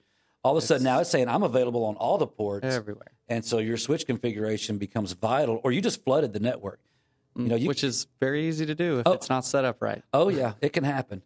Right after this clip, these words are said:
Speaker 1: Yeah. Done it. You know,
Speaker 2: <laughs>
Speaker 1: um, yeah.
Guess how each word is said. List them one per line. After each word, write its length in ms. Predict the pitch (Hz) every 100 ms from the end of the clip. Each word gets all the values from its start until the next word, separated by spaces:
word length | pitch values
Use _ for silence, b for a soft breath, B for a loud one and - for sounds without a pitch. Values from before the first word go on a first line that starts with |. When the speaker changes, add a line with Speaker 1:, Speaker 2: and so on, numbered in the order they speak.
| _
Speaker 1:
Yeah. 260 | 110 117 107 -
Done 180 | 139 151
it. 160 | 135 - _ _ _ 135
You 80 | 110
know, 240 | 156 139
Speaker 2:
<laughs> 280 | 117 113 110
Speaker 1:
um, 120 | - - - _ _ -
yeah. 220 | 117